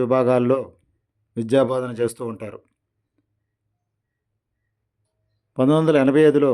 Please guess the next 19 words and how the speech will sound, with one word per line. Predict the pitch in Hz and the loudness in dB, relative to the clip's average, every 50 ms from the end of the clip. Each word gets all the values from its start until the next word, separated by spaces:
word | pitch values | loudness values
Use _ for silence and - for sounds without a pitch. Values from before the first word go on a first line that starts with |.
| 104 101 - _ _ _ _ _ _ _ _ _ _ _ - | -2 -6 -12 _ _ _ _ _ _ _ _ _ _ _ -6
మద్రాసులో | 127 127 120 135 147 147 - 147 143 127 | -6 -4 -2 -2 -2 -2 -4 -8 -10 -10
స్థాపించారు. | - - 127 123 113 127 120 117 127 123 120 120 143 190 - _ _ _ _ _ _ _ _ _ _ _ _ _ _ _ - | -10 -10 -10 -8 -6 -6 -4 -2 -2 -2 -2 -2 -4 -6 -8 _ _ _ _ _ _ _ _ _ _ _ _ _ _ _ -2
తర్వాత | 131 135 147 147 147 - - 117 113 117 135 _ _ _ _ _ _ _ _ _ _ _ _ _ - | 0 2 2 2 0 -2 -4 -12 -14 -16 -18 _ _ _ _ _ _ _ _ _ _ _ _ _ -6
రెండు | 123 135 143 147 | -4 0 2 2
వేల | 165 160 156 143 | 4 2 2 0
రెండులో | 135 139 143 143 147 135 110 101 113 - _ _ _ _ _ _ _ | -2 -6 -8 -6 -4 -4 -4 -4 -8 -16 _ _ _ _ _ _ _
డీమ్డ్ | 113 113 131 147 170 175 165 160 139 110 - | -6 -4 -4 -4 -4 -8 -12 -14 -16 -16 -16
హోదాగా | _ 135 139 131 139 139 131 131 127 110 101 113 _ _ _ _ _ _ _ _ _ _ _ _ _ _ _ - | _ -12 -10 -8 -8 -6 -6 -6 -6 -6 -8 -12 _ _ _ _ _ _ _ _ _ _ _ _ _ _ _ -6
యూనివర్సిటీగా | 135 139 143 151 147 143 - 139 123 143 135 135 - | -4 -4 -4 -4 -6 -8 -12 -16 -16 -14 -14 -14 -14
పనిచేస్తుంది. | 123 120 117 120 127 117 120 - 123 110 113 135 190 208 _ _ _ _ _ _ _ _ _ _ _ _ _ _ - | -14 -14 -10 -10 -10 -10 -10 -14 -16 -14 -14 -14 -14 -16 _ _ _ _ _ _ _ _ _ _ _ _ _ _ -8
రెండు | 127 127 143 160 | -6 -2 -2 0
వేల | 165 170 160 139 135 | 0 0 -4 -6 -8
ఆరో | 139 160 139 135 | -10 -10 -10 -10
సంవత్సరం | 147 147 143 147 143 147 | -12 -14 -14 -14 -14 -12
నుంచి | 143 135 - 151 123 110 113 120 | -12 -12 -12 -12 -12 -10 -10 -10
ఎస్ఆర్ఎం | 117 - - 156 151 151 | -12 -12 -14 -14 -12 -12
విశ్వవిద్యాలయంగా | 135 127 - 147 131 120 143 143 135 135 135 127 127 131 123 110 110 113 _ _ _ _ _ _ _ _ _ _ _ _ _ _ _ _ _ _ _ _ _ _ _ _ _ _ _ _ _ - | -14 -8 -8 -8 -8 -6 -8 -8 -8 -10 -10 -6 -6 -6 -6 -6 -8 -14 _ _ _ _ _ _ _ _ _ _ _ _ _ _ _ _ _ _ _ _ _ _ _ _ _ _ _ _ _ 0
పేరు | 147 147 143 127 127 | 2 2 2 0 -4
మార్చారు. | 123 117 117 - 127 117 107 98 | -8 -12 -14 -14 -14 -14 -14 -16